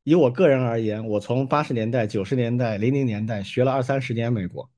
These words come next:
这个印记是洗不掉的。我多次去美国考察、访问，了解他们先进的地方，我也发现他们真的很多很优秀的人才，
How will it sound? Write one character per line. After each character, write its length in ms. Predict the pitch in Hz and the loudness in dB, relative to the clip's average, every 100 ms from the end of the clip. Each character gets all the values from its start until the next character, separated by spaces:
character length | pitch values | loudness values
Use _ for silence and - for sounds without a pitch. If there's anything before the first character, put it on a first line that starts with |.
| _ _ _ _ | _ _ _ _
这 120 | 226 | 4
个 80 | 185 | 4
印 240 | 165 147 | 4 2
记 140 | 139 135 | 0 -2
是 120 | 135 | -2
洗 200 | 127 - | -6 -8
不 80 | 107 | -2
掉 240 | 156 123 | -2 -2
的。 100 | 92 | -4
我 180 | 95 107 | -2 -2
多 220 | 104 196 | 2 0
次 160 | 208 156 | 2 -4
去 160 | - | -2
美 160 | 131 104 | -4 -2
国 120 | 110 | -4
考 240 | 113 90 90 | -2 -2 -2
察、 280 | 95 104 127 _ | -6 -10 -12 _
访 240 | _ 95 95 | _ -4 2
问， 260 | 135 113 - _ _ _ _ _ | 2 2 -6 _ _ _ _ _
了 180 | 113 117 | 2 2
解 120 | 127 | 2
他 200 | 110 - | 0 0
们 100 | 147 | 0
先 220 | 131 139 139 | 0 0 0
进 100 | 131 | 0
的 80 | |
地 140 | 113 107 | -2 -4
方， 260 | 95 87 107 | -6 -8 2
我 120 | 165 | 2
也 100 | 139 | 2
发 160 | 139 | 0
现 120 | 143 123 | -2 -2
他 140 | 135 | -4
们 120 | 135 | -4
真 180 | 127 220 | -2 0
的 80 | 196 | 0
很 180 | - 101 | -2 -2
多 140 | 131 | -2
很 140 | 113 | 0
优 120 | 120 131 | 0 0
秀 120 | 139 | 0
的 100 | 110 | 0
人 160 | 98 | -2
才， 280 | 120 87 104 | -6 -8 -12